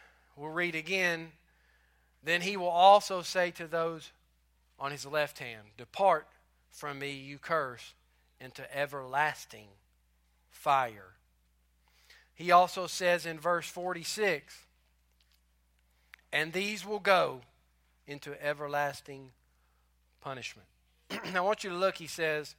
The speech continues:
continuing on in there, he says, "But the righteous into eternal life." Did you know that the wording here, the original language, is the same word for eternal life as it is for everlasting punishment?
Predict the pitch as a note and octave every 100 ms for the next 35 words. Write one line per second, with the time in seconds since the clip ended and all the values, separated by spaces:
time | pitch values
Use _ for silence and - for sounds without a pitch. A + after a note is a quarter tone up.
0 | _ _ _ _ _ _ _ - - _
1 | - D3 G#3 F3+ D#3 F3 E3+ D3 C#3 C#3+
2 | C#3+ C#3 - C3+ B2+ - _ _ _ _
3 | C3+ F3+ C#3+ C3+ - _ _ _ _ _
4 | _ C3 B2+ D3+ F3+ - A#2+ A#2 - -
5 | - _ C3 C#3+ D3 C3+ C3 C3+ C3 B2
6 | A#2+ A2 G#2+ - _ _ _ - C#3 E3+
7 | G#3 G3+ G3 F3 - C#3+ C3+ D3+ E3 E3
8 | D3+ E3+ E3+ C#3+ B2+ D3 D3 C3+ C3 C#3+
9 | D#3 D3 C#3+ A#2 A2+ - D#3 D3+ C#3+ D3
10 | C#3+ C#3 B2+ C#3+ D3 B2 B2 C3+ C#3+ C#3
11 | A#2 B2+ C3+ C3 - _ _ - D3 C3+
12 | C3 B2+ B2+ - B2 A2+ B2+ A2+ G2+ G2+